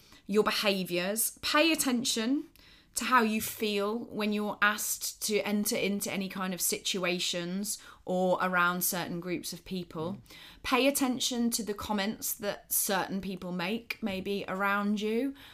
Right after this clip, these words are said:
Speaker 1: Um, also, just stand up for yourself as
Speaker 2: I was
Speaker 1: well.
Speaker 2: gonna say, it can be,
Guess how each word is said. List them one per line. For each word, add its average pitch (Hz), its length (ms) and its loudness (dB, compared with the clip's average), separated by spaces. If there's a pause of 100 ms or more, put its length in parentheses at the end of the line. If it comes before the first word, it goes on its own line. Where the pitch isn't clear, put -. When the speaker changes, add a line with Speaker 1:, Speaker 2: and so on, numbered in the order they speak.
(180)
Speaker 1:
Um, 185 580 0 (360)
also, 427 240 2 (140)
just 523 180 0
stand 285 300 4
up - 140 -2
for 220 80 -6
yourself 226 520 -4
as 226 80 -8
Speaker 2:
I - 20 -4
was - 60 -2
Speaker 1:
well. 254 120 4
Speaker 2:
gonna 160 120 0
say, 180 340 0
it 139 200 -8
can 214 180 2
be, 202 300 0